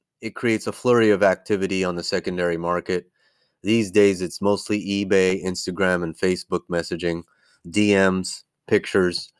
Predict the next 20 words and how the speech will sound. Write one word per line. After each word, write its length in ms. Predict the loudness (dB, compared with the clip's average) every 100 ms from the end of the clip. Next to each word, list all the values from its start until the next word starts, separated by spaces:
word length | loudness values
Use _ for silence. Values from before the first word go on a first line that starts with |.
| _ _ -20 -10
stuff 260 | -2 0
like 220 | 2 2 4
that. 260 | 4 2
So 320 | -2 4 4
Comic 480 | 2 0 0 2 0
Link 280 | 0 -2 -2
th-, 340 | -10 -20 -6
got 260 | 0 0 0
thrown 240 | 0 2
into 200 | 0 -2
the 100 | -4
mix 580 | -4 -2 -2 -4 -16 -10
this 220 | -6 -6 -4
past 340 | 0 0 0
Monday, 600 | -2 -2 0 0 0 -2
and 380 | -4 -4 -4 -4
instead 400 | -8 -6 0 0
of 160 | 0 2
doing 340 | 2 2 2
a, 240 | 0 0